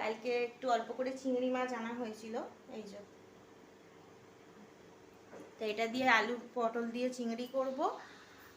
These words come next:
আর কিছু করব না, ব্যাস এই। আর ভাত করব, ভাতটা একটু লেটে করব, কারণ দুবেলা ভাত করব তো, আবার গরম পড়ে গেছে যদি নষ্ট হয়ে যায়। আর এই কদিন বৃষ্টি হলো, আবার যে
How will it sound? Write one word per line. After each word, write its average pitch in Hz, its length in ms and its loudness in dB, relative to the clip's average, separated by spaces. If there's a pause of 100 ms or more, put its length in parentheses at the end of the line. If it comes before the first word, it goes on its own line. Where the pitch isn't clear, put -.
(260)
আর 202 180 4 (140)
কিছু 262 180 -6 (100)
করব 233 180 4 (140)
না, 196 60 -4 (320)
ব্যাস 208 200 -2 (300)
এই। 226 80 0 (800)
আর 208 160 2
ভাত 240 160 8 (100)
করব, 202 200 -6 (140)
ভাতটা 240 260 4
একটু 302 180 0
লেটে 277 200 8 (100)
করব, 254 160 6 (100)
কারণ 247 140 0 (100)
দুবেলা 247 340 0
ভাত 262 100 2 (100)
করব 285 140 0 (140)
তো, 381 60 2 (160)
আবার 240 160 0 (120)
গরম 254 200 4 (100)
পড়ে 277 220 4
গেছে 262 240 2 (440)
যদি 214 140 -2 (100)
নষ্ট 247 200 0 (120)
হয়ে 269 200 8
যায়। 320 160 2 (720)
আর 208 120 2 (520)
এই 254 60 0 (120)
কদিন 247 260 6 (100)
বৃষ্টি 247 360 -2
হলো, 294 160 8 (220)
আবার 214 180 0 (120)
যে 233 80 2